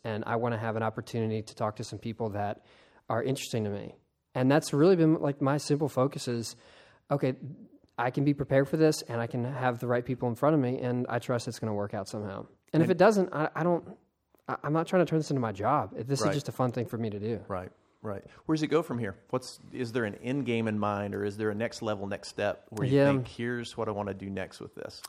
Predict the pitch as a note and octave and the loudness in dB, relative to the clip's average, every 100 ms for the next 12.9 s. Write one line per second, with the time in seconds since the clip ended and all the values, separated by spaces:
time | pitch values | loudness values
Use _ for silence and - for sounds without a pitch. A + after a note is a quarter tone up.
0 | _ _ _ C#3+ D3 D3+ C#3 - F#3+ F#3+ | _ _ _ 4 6 6 2 4 6 6
1 | E3 D3 C3 B2 B2 B2 D#3 C3 B2 B2+ | 6 6 6 4 0 2 4 4 4 2
2 | B2 A2 C3 - A2 A2 A#2 G#2+ G#2+ - | -2 -2 -4 -6 -6 -2 -2 -2 -6 -4
3 | A#2 G#2+ G#2+ G2 G2+ - G#2+ G#2+ - _ | -2 -2 -4 -4 -8 -6 -8 -8 -12 _
4 | - G2 B2 - C3+ C3 A#2+ A#2 G#2+ A#2 | -6 -2 -4 -4 2 4 4 2 -2 -2
5 | G#2 - A2+ B2 A#2 A2+ G#2+ - - _ | -2 -4 -6 -4 -4 -4 -6 -10 -20 _
6 | - _ B2+ A2+ A2+ - - - E3 - | -20 _ -6 -4 -4 -6 -4 2 2 6
7 | D#3+ E3 - - - B2 B2+ A#2+ B2 A#2+ | 6 6 0 -16 -8 -2 0 0 0 0
8 | A#2 A2+ A2 G#2+ G#2 - _ _ A#2+ - | 0 -2 -2 -4 -6 -12 _ _ -6 -4
9 | A#2 A2 A#2 A2 G2+ F#2+ G2+ G2 - A#2 | -4 -4 -2 -2 -4 -4 -4 -4 -2 -2
10 | A2 G2+ G2 G2+ G#2 - - E3 C#3+ - | 0 0 2 0 0 -4 2 4 4 2
11 | C3+ A#2 - _ _ _ - - C#3+ D3 | 2 2 0 _ _ _ -14 -4 0 0
12 | B2 A2 G#2+ G#2 G#2+ G2+ G#2 - - | 2 2 2 0 -2 -2 -2 -6 -16